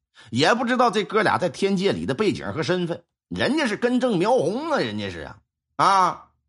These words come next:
红三代，他们就觉得呀，自己参加蟠桃宴了，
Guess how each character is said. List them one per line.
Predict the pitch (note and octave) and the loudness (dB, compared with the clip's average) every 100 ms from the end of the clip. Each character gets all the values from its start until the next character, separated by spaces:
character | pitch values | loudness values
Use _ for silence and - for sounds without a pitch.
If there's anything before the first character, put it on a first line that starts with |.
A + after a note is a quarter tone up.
| _ _ _ | _ _ _
红 | - C4 | -2 0
三 | B3+ C4 | 4 4
代， | - C4+ G#3+ - - _ _ _ _ _ - | 6 4 2 -2 -16 _ _ _ _ _ -4
他 | B3 | 0
们 | A#3+ G3 | 2 2
就 | A3 | -2
觉 | E3+ A3+ | 0 2
得 | G#3 | 2
呀， | D3 | 2
自 | - - G#3+ F#3 | -2 -12 -6 -2
己 | C3+ | -2
参 | D#3+ F#3+ G3 | 0 0 2
加 | F#3+ | 0
蟠 | F#3 F3+ | 0 0
桃 | F3 | 0
宴 | F#3 F#3+ | 0 -4
了， | F3 | -6